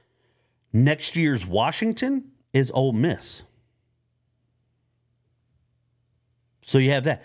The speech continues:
Mike Norvell. You know, Norvell built that team.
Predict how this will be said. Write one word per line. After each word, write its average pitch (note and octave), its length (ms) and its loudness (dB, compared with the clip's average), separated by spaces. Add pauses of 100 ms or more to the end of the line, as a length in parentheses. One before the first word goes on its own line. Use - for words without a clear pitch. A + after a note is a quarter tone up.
(200)
Mike D3 320 0
Norvell. D3 580 -2 (680)
You G#2+ 140 0
know, G#2 40 0
Norvell C#3+ 460 0
built D3+ 600 -4 (160)
that A2+ 280 -2
team. G2 440 -2